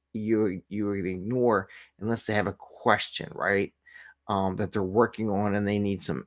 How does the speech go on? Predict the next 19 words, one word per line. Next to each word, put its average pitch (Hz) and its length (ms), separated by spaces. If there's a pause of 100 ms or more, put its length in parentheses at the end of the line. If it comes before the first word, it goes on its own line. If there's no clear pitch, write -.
help. - 340 (720)
Maybe 143 340
you 143 240
prep - 520 (320)
for 135 380
that, 113 300 (140)
i-, - 200 (340)
i-, 117 160
uh, 107 240
ignore 120 400
everything 107 480
day, 90 300 (140)
right? 117 300 (440)
So, 151 400 (1080)
again, 131 580 (360)
you 110 100
let 110 220
people 151 260
know, 135 380